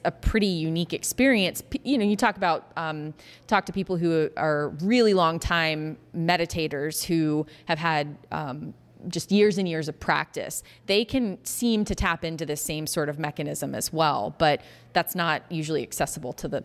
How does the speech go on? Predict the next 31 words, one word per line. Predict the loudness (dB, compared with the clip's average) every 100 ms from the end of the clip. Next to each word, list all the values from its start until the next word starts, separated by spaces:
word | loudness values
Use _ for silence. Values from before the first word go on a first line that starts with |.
| -6
majority | -4 -2 0 0 -2
of | -2
us | -4 -4
who | -4
sit | -2 0
down | 2 2 0
with, | -2
like, | -2 -2 -2
Headspace | -2 0 0 -2 -2
for | -4
five | -2 -2
minutes. | -2 -4 -4 -8 -10 -12 -2
So | 2 2 -2 -18 -10
psychedelics | -2 0 2 2 2 0
can | -4 -2
be | 0 0 0 -2
a |
powerful | -2 -2 -2 -6
tool | -10 -4 0 0
for | -2 -4 -4 -4
achieving | -6 -2 0 0 -2
that | -4 -4 -6
faster, | -4 -4 -4 -12 -12 -12 -12 _ _ -8
um, | -6 -4 -6
for | -8 -6
the | -2 -2
average, | -2 -4 -6 -8 -4
the | 0
average | 0 0 -4 0
human. | 2 2 0 -4
And | 0 2 2 -2